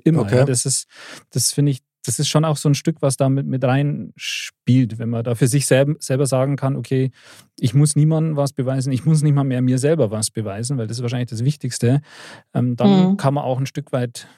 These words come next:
Speaker 1: ja, gelassener wirklich sein.
Speaker 2: Stimmt. Klingt,
Speaker 1: Oh.
Speaker 2: klingt aber sehr einfach und ist es überhaupt
Speaker 1: Nein,
Speaker 2: nicht.
Speaker 1: überhaupt nicht.
Speaker 3: Nein,
Speaker 2: Weil
Speaker 3: genau.
Speaker 2: in meine Augen setzt es tatsächlich immer voraus, dass du dich selber sehr, sehr gut kennst.
Speaker 1: Mhm.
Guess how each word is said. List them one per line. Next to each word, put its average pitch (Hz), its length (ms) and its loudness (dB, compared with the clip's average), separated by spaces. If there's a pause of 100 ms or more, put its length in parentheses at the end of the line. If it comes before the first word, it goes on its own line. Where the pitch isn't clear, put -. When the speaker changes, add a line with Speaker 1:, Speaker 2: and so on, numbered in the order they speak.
(300)
Speaker 1:
ja, 113 60 -2
gelassener 117 500 -4
wirklich 113 300 -8
sein. 117 280 -8 (320)
Speaker 2:
Stimmt. - 520 -2 (140)
Klingt, 208 380 2
Speaker 1:
Oh. - 140 -20
Speaker 2:
klingt 233 320 0
aber 170 240 4
sehr 196 500 2
einfach 123 440 -4
und 143 220 -4
ist 156 180 -2
es 156 200 -2 (120)
überhaupt 147 360 2
Speaker 1:
Nein, 117 280 0
Speaker 2:
nicht. 143 100 -6
Speaker 1:
überhaupt 120 400 -8
nicht. 104 340 -12
Speaker 3:
Nein, 196 220 4
Speaker 2:
Weil 202 60 -2
Speaker 3:
genau. 196 440 0 (180)
Speaker 2:
in - 120 0
meine 175 320 2
Augen 196 140 2
setzt - 260 -2
es 180 120 -2
tatsächlich 175 480 0
immer 185 180 2
voraus, 156 580 0
dass 139 240 0
du 175 120 0
dich 165 180 0
selber 156 300 2
sehr, - 280 -2
sehr 139 220 2
gut 131 260 -6
kennst. 113 460 -6
Speaker 1:
Mhm. 143 200 -4